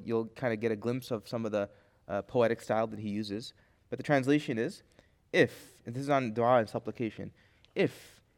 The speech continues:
in spite of intense supplication, there is a delay in the timing of the gift," or the response,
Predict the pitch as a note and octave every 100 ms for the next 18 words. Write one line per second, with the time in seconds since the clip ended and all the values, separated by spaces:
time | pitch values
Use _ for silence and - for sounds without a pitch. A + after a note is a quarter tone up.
0 | - C3 B2 - D#3 E3+ - C#3 C#3 C3+
1 | - D#3+ F3 E3 - - D3 - C#3 -
2 | C#3 - - F#2+ - _ _ _ - B2+
3 | D3 D#3 - D3 B2+ A#2+ A#2 B2+ D3+ F3
4 | E3+ - B2 A2 - B2+ C3 C#3+ D3+ D3+
5 | C#3+ - A#2+ A2+ A#2 G#2+ G2 - - -
6 | _ - - G#2 G#2 G#2 - G#2 F2 -
7 | -